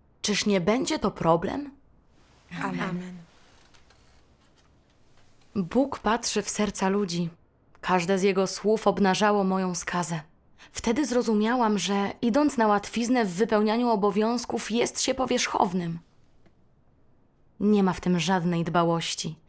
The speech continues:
Speaker 1: gdy robimy coś po łebkach, nie biorąc na siebie odpowiedzialności.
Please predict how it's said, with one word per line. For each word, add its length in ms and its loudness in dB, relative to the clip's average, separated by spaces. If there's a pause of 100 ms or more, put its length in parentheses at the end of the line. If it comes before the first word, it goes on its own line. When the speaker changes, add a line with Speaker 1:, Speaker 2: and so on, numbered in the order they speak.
(160)
Speaker 1:
gdy 180 2
robimy 360 2
coś 200 -2
po 140 4
łebkach, 500 2
nie 120 4
biorąc 380 2
na 100 2
siebie 340 0
odpowiedzialności. 1080 0